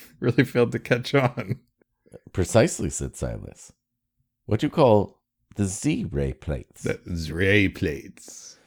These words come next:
Speaker 2: Yes, you call them the Z-ray plates. You're right. I,
Speaker 1: Just saying the
Speaker 2: we
Speaker 1: cool
Speaker 2: disagreed
Speaker 1: doctors.
Speaker 2: on
Speaker 1: Just saying the cool doctors, too.
Speaker 2: Yep. <sighs> Well, the curious thing I have to show you is one of the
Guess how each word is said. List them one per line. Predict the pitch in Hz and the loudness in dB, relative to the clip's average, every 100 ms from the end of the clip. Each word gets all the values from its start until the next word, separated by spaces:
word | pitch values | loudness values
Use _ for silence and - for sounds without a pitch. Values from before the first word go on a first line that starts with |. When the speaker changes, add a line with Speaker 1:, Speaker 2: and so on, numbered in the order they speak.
| _ - | _ -12
Speaker 2:
Yes, | - 117 117 - | 2 8 8 6
you | 110 131 160 | 2 6 4
call | - 135 107 | 4 6 8
them | 95 113 104 | 8 6 6
the | 104 | 4
Z-ray | 98 87 104 87 87 | 2 2 4 4 2
plates. | 85 80 71 - - | 0 -2 -2 -4 -2
You're | 95 | -2
right. | 90 90 92 80 80 | 2 2 2 0 -2
I, | 85 | -2
Speaker 1:
Just | 76 156 165 - | 0 0 0 -2
saying | 165 202 190 | -2 0 0
the | 113 | 2
Speaker 2:
we | 123 | 6
Speaker 1:
cool | 180 | 8
Speaker 2:
disagreed | 240 262 120 - - | 8 6 6 8 8
Speaker 1:
doctors. | 92 87 82 98 | 6 6 4 0
Speaker 2:
on | - _ - | -6 _ -16
Speaker 1:
Just | 180 - | -14 -6
saying | 185 196 208 | -2 0 -2
the | |
cool | 220 214 214 | -4 -4 -4
doctors, | 220 214 226 240 226 247 | -4 -4 -4 -6 -12 -8
too. | 233 240 208 196 - _ _ | -4 -2 -2 -4 -10 _ _
Speaker 2:
Yep. | 110 80 82 - | 0 0 0 -4
<sighs> | - - - - - _ _ _ _ _ _ _ _ _ _ | -16 -16 -20 -20 -20 _ _ _ _ _ _ _ _ _ _
Well, | 95 127 | 2 4
the | 131 | 2
curious | - 247 269 - | -2 0 0 -2
thing | 107 95 | 0 2
I | 80 | 2
have | 101 - | 2 0
to | |
show | 78 - 127 151 | -6 -4 -2 -2
you | 87 73 | -2 -2
is | 73 | -2
one | 90 101 | 0 2
of | 92 80 - | 2 0 0
the | 80 78 76 | 2 4 2